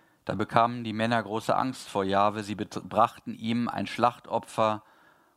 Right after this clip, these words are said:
und legten Gelübde ab. Doch Jahwe hatte einen großen Fisch kommen lassen,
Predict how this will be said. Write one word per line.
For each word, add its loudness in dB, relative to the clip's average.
und -6
legten 0
Gelübde -4
ab. -4
Doch -2
Jahwe 2
hatte 2
einen 0
großen -4
Fisch -6
kommen 0
lassen, 2